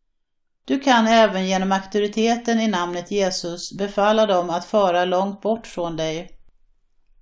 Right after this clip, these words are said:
Detta är något du kan göra om och om igen, så fort du känner dig anfäktad. Nu till bibelberättelsen från Markus evangeliet. Lyssna så får du höra.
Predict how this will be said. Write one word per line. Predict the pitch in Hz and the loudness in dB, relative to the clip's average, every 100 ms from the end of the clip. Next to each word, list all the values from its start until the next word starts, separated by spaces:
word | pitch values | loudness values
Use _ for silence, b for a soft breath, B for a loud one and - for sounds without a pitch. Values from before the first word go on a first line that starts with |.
| _ _ _ - | _ _ _ -6
Detta | 240 247 247 | -4 0 2
är | 254 | 6
något | 262 240 190 190 | 6 4 0 -2
du | 185 | -4
kan | 196 196 | -4 0
göra | 190 175 175 | 2 2 2
om | 185 226 233 | 2 4 4
och | 214 | 2
om | 185 | 0
igen, | 185 165 160 165 185 - _ | -2 0 -2 -6 -12 -18 _
så | - 247 | -12 -8
fort | 240 269 262 | -2 -2 -4
du | 226 | -6
känner | 214 185 170 | -2 -2 0
dig | 170 | 0
anfäktad. | 180 185 - 208 208 170 165 160 - - _ _ _ _ _ _ _ _ _ _ _ _ _ _ _ _ _ _ _ _ _ _ - | 0 -4 -2 -4 -4 -6 -4 -6 -12 -20 _ _ _ _ _ _ _ _ _ _ _ _ _ _ _ _ _ _ _ _ _ _ 0
Nu | 269 | 2
till | 285 277 | 2 0
bibelberättelsen | 269 269 196 185 185 185 180 190 185 190 185 | 2 2 2 0 2 0 0 -4 -4 -4 -4
från | 202 196 | -4 0
Markus | 196 185 185 - | 0 0 -6 -6
evangeliet. | 175 175 196 226 208 160 165 - - _ _ _ _ _ _ _ - - | -4 -2 0 0 0 -2 -4 -10 -20 _ _ _ _ _ _ _ -20 -8
Lyssna | 214 233 - 226 247 | -4 -2 -2 -2 0
så | 247 233 | -2 -4
får | 220 | -2
du | 214 | 2
höra. | 214 175 160 165 | 2 2 0 -4